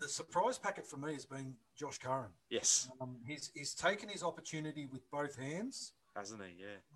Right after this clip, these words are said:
Speaker 1: Um, yeah, and just, you know, what's he played? Three games, is it?
Speaker 2: This is, this will be his fourth straight game,
Speaker 1: Fourth,
Speaker 2: I think.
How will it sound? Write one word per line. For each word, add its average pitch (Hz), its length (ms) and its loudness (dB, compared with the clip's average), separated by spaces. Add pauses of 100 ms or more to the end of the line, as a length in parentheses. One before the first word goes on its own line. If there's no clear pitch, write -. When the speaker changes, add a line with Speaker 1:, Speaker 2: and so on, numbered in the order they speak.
Speaker 1:
Um, 139 400 0 (240)
yeah, 160 220 6 (100)
and 147 140 0
just, - 400 -4 (680)
you 147 100 -4
know, 143 240 4
what's 170 180 2
he 156 60 -4
played? 139 200 2
Three 185 220 6
games, 190 300 4
is 233 80 0
it? 320 120 2 (840)
Speaker 2:
This 135 100 4
is, 135 160 2
this 170 160 4
will 165 60 2
be 131 100 4
his 107 100 2
fourth 113 300 0
straight 101 340 2
game, 104 140 2
Speaker 1:
Fourth, 160 220 2
Speaker 2:
I - 20 -8
think. 156 80 -12